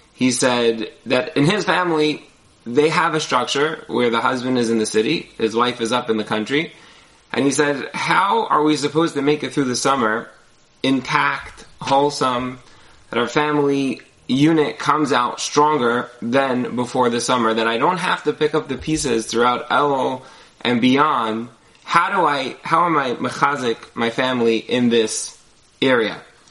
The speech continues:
So there is a very interesting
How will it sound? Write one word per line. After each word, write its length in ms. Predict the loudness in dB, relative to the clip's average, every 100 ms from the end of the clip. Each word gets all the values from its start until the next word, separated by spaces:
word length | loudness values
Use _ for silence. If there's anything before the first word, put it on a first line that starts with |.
| -20 -20 _ -6
So 500 | 2 2 2 -2 -8 -18 -20 -20 -20 -8
there 240 | 2 4 4
is 260 | 2 0 2
a 160 | 2
very 320 | 4 2 2
interesting 720 | 0 -2 0 -2 -2 0 0